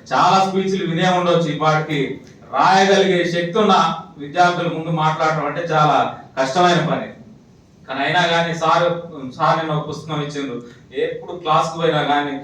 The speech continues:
ఇన్నోవేషన్, ఇన్నోవేషన్ అనే పదాన్ని మళ్ళీ, మళ్ళీ, మళ్ళీ చెప్పండి అని, అంటే చెప్పిన విషయాన్నే మళ్ళీ, మళ్ళీ చెప్దాం. ఈ సమాజం మళ్ళీ కొత్తగా ఏమైనా ఆలోచించగలుగుతారేమో వీళ్ళని అనేవాడు అంటాడు.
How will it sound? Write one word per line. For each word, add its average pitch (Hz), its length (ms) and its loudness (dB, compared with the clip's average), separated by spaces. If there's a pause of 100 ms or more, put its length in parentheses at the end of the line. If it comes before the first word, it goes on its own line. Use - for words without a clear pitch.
(180)
ఇన్నోవేషన్, 170 560 2
ఇన్నోవేషన్ 160 480 0
అనే 151 180 -2
పదాన్ని 147 460 0
మళ్ళీ, 156 300 2
మళ్ళీ, 160 360 -2
మళ్ళీ 151 220 -2
చెప్పండి 147 460 -2
అని, 131 180 -4 (280)
అంటే 123 100 -8
చెప్పిన 143 380 -2
విషయాన్నే 196 520 4
మళ్ళీ, 170 300 0
మళ్ళీ 160 200 2
చెప్దాం. 143 560 -2 (260)
ఈ 165 180 -2
సమాజం 175 440 2
మళ్ళీ 156 180 -2
కొత్తగా 175 340 0
ఏమైనా 170 180 4
ఆలోచించగలుగుతారేమో 147 1040 -2
వీళ్ళని 117 600 -10
అనేవాడు 139 320 -2
అంటాడు. 151 400 -4